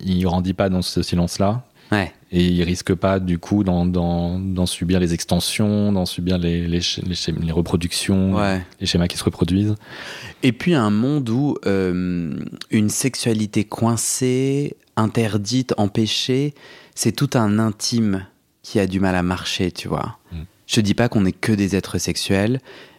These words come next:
Speaker 2: mais moi, je pense que, du coup, tu vois, quand t'as un pilier qui est branque-ballant ou qui, qui pourrit, c'est, c'est, c'est tout ton rapport à toi, à ton corps, à l'autre, aux autres. Et,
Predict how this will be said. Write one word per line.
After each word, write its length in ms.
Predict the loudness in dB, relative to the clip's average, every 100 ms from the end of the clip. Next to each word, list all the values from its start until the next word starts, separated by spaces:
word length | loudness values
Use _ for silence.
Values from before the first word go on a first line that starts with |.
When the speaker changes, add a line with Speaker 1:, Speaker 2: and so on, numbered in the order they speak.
| -2
Speaker 2:
mais 240 | 2 2 2
moi, 240 | 2 2
je 140 | -2 -2
pense 300 | 0 0 -2
que, 400 | 0 2 2 0
du 140 | -2
coup, 160 | -2 -2
tu 80 | 0
vois, 80 |
quand 160 | 0 0
t'as 100 | 2
un 140 | 0
pilier 340 | 0 -2 0 0
qui 220 | 0 0
est 40 |
branque-ballant 800 | 2 2 2 2 0 0 0 0
ou 80 | -2
qui, 320 | -4 -2 -2 -4 -16 -16 -4
qui 140 | -4
pourrit, 580 | 0 0 2 2 0 -4 _ _ _ _
c'est, 160 | -18 -16 -8
c'est, 380 | -6 -4 -4 -2
c'est 180 | -2
tout 160 | 0 -2
ton 140 | 0
rapport 320 | 0 2 2 0
à 80 |
toi, 400 | -2 0 0 2
à 80 | 0
ton 240 | -2 -2 0
corps, 420 | 0 0 0 0
à 140 | 0
l'autre, 480 | 2 2 2 -2 -6 -2
aux 320 | 2 2 2
autres. 540 | 0 2 0 -4 -14 -18 -20 -20 -20 -20 -20 _ 0
Et, 400 | 2 4 2